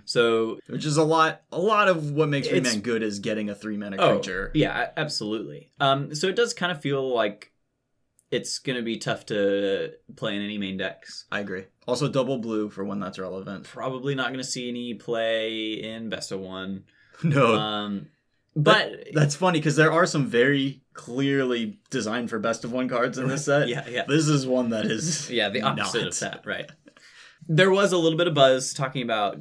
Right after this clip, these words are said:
Speaker 1: the infinite combo that exists right now in Standard
Speaker 2: Mm-hmm.
Speaker 1: and how some people were like, "Oh, there's another fork. Maybe that combo is viable now."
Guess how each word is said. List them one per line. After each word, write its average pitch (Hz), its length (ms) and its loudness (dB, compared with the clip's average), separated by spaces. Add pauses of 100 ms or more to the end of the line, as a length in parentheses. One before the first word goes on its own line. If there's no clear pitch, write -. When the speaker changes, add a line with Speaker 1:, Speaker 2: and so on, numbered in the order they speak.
(160)
Speaker 1:
the 107 420 -8
infinite - 360 -8
combo 101 220 -4
that 98 140 -4
exists 101 600 -10
right 95 160 -4
now 92 220 -8
in 95 100 -10
Standard 147 500 0
Speaker 2:
Mm-hmm. 139 180 0 (160)
Speaker 1:
and 107 180 -6
how 95 640 -4 (280)
some 113 160 -6
people 104 180 -4
were 101 100 2
like, 92 240 -4
"Oh, 143 80 2
there's 104 180 -6
another 98 180 -6
fork. - 340 -6
Maybe 107 440 -6
that - 320 -10 (100)
combo 143 260 -4
is 101 120 -6
viable - 420 -8
now." - 280 -16